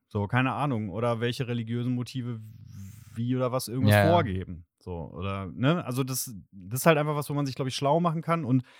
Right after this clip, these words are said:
Speaker 1: die Unwissenheit über einzelne Aspekte, die wir ja auch durchaus haben,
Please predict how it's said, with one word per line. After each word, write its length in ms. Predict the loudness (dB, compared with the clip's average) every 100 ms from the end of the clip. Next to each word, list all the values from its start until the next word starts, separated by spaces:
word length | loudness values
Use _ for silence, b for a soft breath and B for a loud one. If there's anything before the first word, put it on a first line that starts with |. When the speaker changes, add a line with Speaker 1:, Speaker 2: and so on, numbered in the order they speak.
| b b 0
Speaker 1:
die 300 | 4 4 2
Unwissenheit 720 | 6 8 8 4 0 0 0
über 140 | -2 -2
einzelne 400 | 0 0 -2 -2
Aspekte, 760 | -6 -4 -6 -6 -6 -4 -4 -8 -18
die 380 | -12 -4 -4 -2
wir 100 | -2
ja 160 | 0
auch 180 | 0 -2
durchaus 400 | -2 -6 -6 -6
haben, 280 | -4 -4 -6